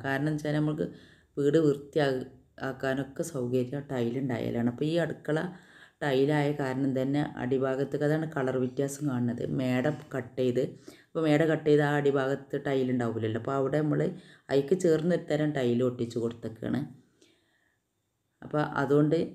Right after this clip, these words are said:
പിന്നെ ആ ബ-, അടുക്കളയിൽ തന്നെ നമുക്ക് പെയിന്റ് അടിക്കാനൊക്കെ സുഖമായിക്കാരം. പിന്നെ വെച്ചാൽ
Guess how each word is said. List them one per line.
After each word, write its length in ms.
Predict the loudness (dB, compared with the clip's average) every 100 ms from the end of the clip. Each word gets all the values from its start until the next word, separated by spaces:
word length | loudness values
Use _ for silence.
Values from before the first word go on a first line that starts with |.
| -16 _ _ -10
പിന്നെ 320 | -4 -2 0
ആ 200 | -2 -2 -2 -4 -16 _ _ -6
ബ-, 220 | 2 4 6 4
അടുക്കളയിൽ 500 | 2 0 2 2 4
തന്നെ 200 | 2 4
നമുക്ക് 220 | 4 2 2
പെയിന്റ് 280 | 2 4 2
അടിക്കാനൊക്കെ 600 | 0 -2 -2 0 0 0 -2 -4 _ _
സുഖമായിക്കാരം. 720 | -6 0 4 4 2 0 -2 -2
പിന്നെ 240 | 0 4 4
വെച്ചാൽ 400 | 2 2 2